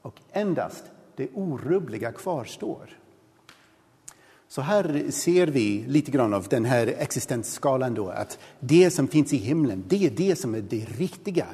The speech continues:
det verkliga. Och det som finns i helvetet, det är någon slags, ja, skuggbild av en tidigare existens.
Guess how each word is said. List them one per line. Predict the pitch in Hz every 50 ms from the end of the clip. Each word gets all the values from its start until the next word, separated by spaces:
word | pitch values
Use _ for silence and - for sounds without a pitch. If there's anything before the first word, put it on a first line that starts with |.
| - - 120
det | 110 123
verkliga. | 110 104 110 170 175 170 - - - 160 190 208 165 104 85 - - - - - - -
Och | - - - - 123 - -
det | 143 156 165
som | 156 160 143 135
finns | 151 147 143 - -
i | 139 117
helvetet, | 104 139 175 165 156 123 123 107 -
det | - 151
är | 175 190 165 139 123 123
någon | 127 139 135 -
slags, | - - - - - - - - - - _ _ _
ja, | - - - - -
skuggbild | - - - - 175 180 160 117 98 95 143 175 202 170 113
av | 117 101
en | 113 117
tidigare | - 165 147 104 104 127 120 110 113
existens. | - 131 - - - 110 - - 190 190 - - - - - -